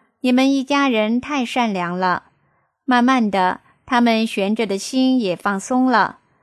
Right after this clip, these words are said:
所以当我们在家练功学法，或者有同修上门，他们从来都不干涉，也不向上汇报。可能大家都认识到这样做是在做坏事。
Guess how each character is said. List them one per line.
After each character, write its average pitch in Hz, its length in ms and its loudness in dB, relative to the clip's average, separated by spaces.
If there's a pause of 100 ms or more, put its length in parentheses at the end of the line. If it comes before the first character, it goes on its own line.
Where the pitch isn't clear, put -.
(280)
所 277 220 2
以 262 240 0
当 262 220 0
我 220 100 0
们 196 220 -2
在 214 180 0
家 220 220 -2
练 214 200 -4
功 233 400 -4
学 208 240 -4
法， 180 380 -4 (280)
或 226 200 -2
者 208 300 2
有 190 280 0
同 208 220 -4
修 240 180 -2
上 240 240 -2
门， 196 360 -4 (360)
他 269 140 0
们 254 240 4
从 247 200 0
来 226 240 0
都 214 200 -2
不 196 160 -8
干 214 240 -4
涉， 214 380 0 (340)
也 240 160 2
不 226 100 -4
向 247 240 -2
上 233 220 -2
汇 233 180 -4
报。 214 380 0 (540)
可 269 160 0
能 262 180 2
大 262 180 2
家 262 200 0
都 294 160 0
认 285 240 -2
识 196 180 -8
到 190 400 0
这 202 200 -4
样 190 200 -4
做 196 300 0
是 190 260 -6
在 185 240 -4
做 196 180 -4
坏 220 300 -4
事。 190 380 -8